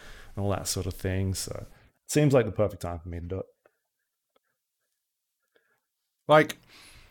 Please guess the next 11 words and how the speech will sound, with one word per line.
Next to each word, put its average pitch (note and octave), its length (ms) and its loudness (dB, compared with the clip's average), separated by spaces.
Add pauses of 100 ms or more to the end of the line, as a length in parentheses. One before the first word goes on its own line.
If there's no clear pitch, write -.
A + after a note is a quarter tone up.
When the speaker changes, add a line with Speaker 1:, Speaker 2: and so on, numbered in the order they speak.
(1500)
Speaker 2:
I D3+ 60 6
just, G#3+ 480 0
like, E3+ 260 6 (300)
<laughs> A2 260 -4
I D#3+ 100 8
don't G3 120 8
wanna G3+ 200 2
go F3 160 8
back E3 260 6
and D3+ 100 -2
play D3 240 6